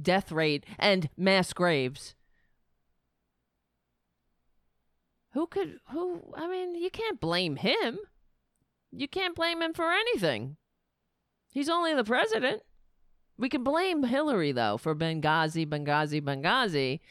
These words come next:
and Obama for the Ebola death. You know, there was a couple of deaths, so. But they're, they're, they're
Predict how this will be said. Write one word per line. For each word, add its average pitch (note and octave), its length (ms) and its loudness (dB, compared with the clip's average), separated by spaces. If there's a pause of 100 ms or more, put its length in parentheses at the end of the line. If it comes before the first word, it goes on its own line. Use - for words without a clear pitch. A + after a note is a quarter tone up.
(240)
and F3+ 380 4
Obama F#3 560 4 (160)
for E3+ 320 2
the D3+ 400 0 (100)
Ebola E3 680 4
death. B2+ 340 0
You F#3+ 60 -2
know, C3+ 100 0
there B2+ 80 0
was B2+ 140 -2
a - 40 -8
couple C3 280 -2
of A#2+ 80 -2
deaths, A#2 400 -2
so. B2 260 -6 (360)
But A3+ 160 4
they're, A#3+ 200 4
they're, A3 260 2 (140)
they're G3+ 240 2